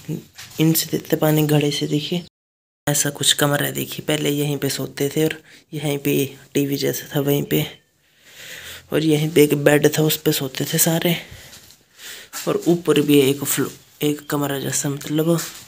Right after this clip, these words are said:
जिसको हम किचन बोल सकते हैं। So चलिए वो बताता पहले मैं आपको। और ये सीढ़ियाँ देखिए, so ये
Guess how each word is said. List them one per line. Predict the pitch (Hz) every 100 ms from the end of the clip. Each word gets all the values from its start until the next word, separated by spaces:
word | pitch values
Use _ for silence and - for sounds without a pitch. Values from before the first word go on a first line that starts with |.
| - 170
जिसको | 165 - 160
हम | 151
किचन | 147 147 156 147
बोल | 143 151
सकते | 147 - - 147
हैं। | 160 160 - - - - -
So | -
चलिए | - 156 165 165
वो | 160 160
बताता | 151 151 151 160
पहले | 165 170 160
मैं | 151
आपको। | 143 - - - - - - - - - - - - -
और | - 147
ये | 143
सीढ़ियाँ | 143 151 147 151 147
देखिए, | 143 139 185 165 170 - - - - - - - - - - - - - - -
so | 165
ये | 160